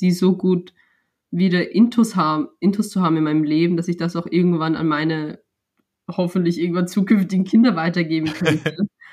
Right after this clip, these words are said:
Speaker 1: Weil ich glaub, wenn ich das nicht weitergebe oder unsere Generation das nicht weitergibt, stirbt es ja damit einfach aus.
Speaker 2: Ja.
Speaker 1: Und das wär auch sehr, sehr schade, fände ich.
Speaker 2: Genau. Und ich glaube, das Ding ist, also ich weiß jetzt nicht, wie dein, deine, deine Nachfahren sein werden,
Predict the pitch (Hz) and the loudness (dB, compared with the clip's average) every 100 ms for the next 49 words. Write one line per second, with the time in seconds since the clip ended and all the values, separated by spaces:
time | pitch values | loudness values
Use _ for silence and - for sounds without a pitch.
0 | - _ 170 175 196 190 190 180 185 202 | -20 _ -4 0 0 0 -2 2 0 0
1 | 196 220 208 - 170 190 196 180 180 190 | 2 2 2 0 -2 0 -2 0 0 0
2 | 190 160 170 160 185 180 175 170 170 175 | -2 -2 -4 0 0 2 2 2 2 2
3 | 185 180 175 147 170 190 190 175 - 180 | 2 2 -2 -4 -2 -2 -2 -6 -2 -2
4 | 180 185 175 170 180 - 170 180 170 180 | 0 -2 0 2 2 0 -4 -4 0 0
5 | 156 156 170 - _ _ 113 113 117 117 | 0 -2 -8 -10 _ _ -6 -6 -6 -12
6 | _ _ _ _ _ _ _ _ _ _ | _ _ _ _ _ _ _ _ _ _
7 | _ _ _ - 170 180 180 170 170 - | _ _ _ -2 0 0 0 0 -2 0
8 | 180 170 170 - 160 170 170 156 151 160 | 0 2 0 0 0 0 -2 -2 0 -2
9 | 165 - _ _ _ _ _ 113 110 110 | -4 -10 _ _ _ _ _ -8 -4 -4
10 | 117 - - 151 143 151 180 180 165 160 | -6 -10 -4 -2 0 2 2 0 -2 0
11 | 147 131 120 123 123 123 123 123 117 113 | 0 0 0 0 0 -2 -2 0 0 0
12 | 113 113 113 110 107 104 104 101 98 113 | 0 0 0 2 2 0 -2 -2 -2 -4
13 | - 101 98 98 101 | -4 -2 -2 -2 -4